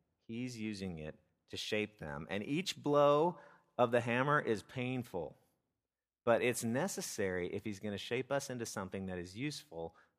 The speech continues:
for his kingdom work. And sometimes he might be shaping us for something that doesn't even bear fruit in this life. He might be shaping us even for the next life.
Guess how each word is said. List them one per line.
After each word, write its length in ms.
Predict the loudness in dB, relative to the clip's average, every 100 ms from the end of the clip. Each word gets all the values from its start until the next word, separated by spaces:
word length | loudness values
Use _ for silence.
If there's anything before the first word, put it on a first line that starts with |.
| _
for 100 | -6
his 420 | -2 -2 -4 -6 -14 _
kingdom 340 | -12 -10 -8 -8
work. 320 | -10 -14 _ _ _ _ _ _ _ _ _ _ _ -6
And 140 | -4
sometimes 600 | 0 0 0 0 0 0 0
he 80 |
might 160 | -2 -2
be 80 | -2
shaping 400 | -2 -2 -2 -4
us 100 | -4
for 120 | -6
something 360 | -6 -4 -2 -4
that 120 | -2
doesn't 360 | -2 -2 -4 -6
even 520 | -6 -4 -2 -2 -4 -10 _ _ _ 0
bear 440 | 4 6 4 2 -4 _ _ _ _ _ _
fruit 560 | -8 -2 0 0 -2 -8
in 160 | -4 -2
this 200 | -4 -2
life. 460 | -2 -2 -6 -12 -8
He 100 | -2
might 260 | 0 0
be 60 | -2
shaping 400 | -2 -2 -2 -4
us 160 | -2
even 180 | -4 -4
for 120 | -4
the 100 | -2
next 260 | 0 -2 -4
life. 240 | -12 -14